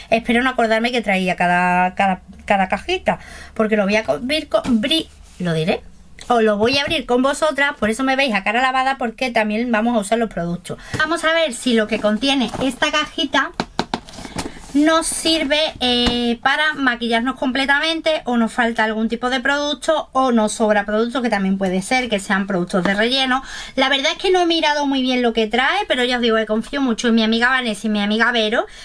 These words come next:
que además ya tienen canales de YouTube e Instagram. Os dejo por aquí sus Instagram y abajo os dejaré el enlace a sus canales de YouTube.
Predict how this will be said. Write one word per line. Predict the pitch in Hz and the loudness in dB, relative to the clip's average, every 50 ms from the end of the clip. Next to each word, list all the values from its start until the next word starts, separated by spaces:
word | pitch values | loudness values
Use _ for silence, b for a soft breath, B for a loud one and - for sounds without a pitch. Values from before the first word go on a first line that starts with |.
| B B | B B
que | - 233 | -2 0
además | 220 220 214 214 | 0 2 0 0
ya | 220 226 226 | 0 -2 -2
tienen | - 247 247 247 233 | -2 -2 -2 0 0
canales | 226 226 233 233 240 233 | 0 0 0 0 -2 -2
de | 220 247 | -2 0
YouTube | 226 226 220 208 220 226 226 226 | 0 0 0 2 0 0 0 0
e | - 240 | 0 -2
Instagram. | 220 214 - 226 196 190 185 208 262 285 | -2 0 0 -2 -2 0 0 0 0 -2
Os | 240 | -2
dejo | 226 208 214 202 | 0 0 0 0
por | 208 202 | 0 0
aquí | 196 190 190 185 175 | 0 -2 -4 -8 -4
sus | - 233 202 | -2 -2 0
Instagram | 294 294 - 285 254 226 226 240 240 - - - | 0 0 0 0 0 2 2 0 0 -4 -8 -6
y | - 247 277 269 - - | -2 -2 -2 -2 -6 -4
abajo | - 226 220 214 214 220 233 233 254 | -2 0 2 2 2 2 0 0 -2
os | 247 233 | -2 0
dejaré | 220 202 196 202 | 0 2 2 0
el | 202 208 | 0 0
enlace | 208 202 202 214 214 - - | 0 0 0 -2 -2 -4 -8
a | 190 | -8
sus | - 262 | -6 -8
canales | 247 - 214 220 233 262 262 | -4 -2 -2 -2 -2 -2 -2
de | 240 262 240 | -2 0 2
YouTube. | 233 214 190 233 302 - | 2 2 2 0 -4 -4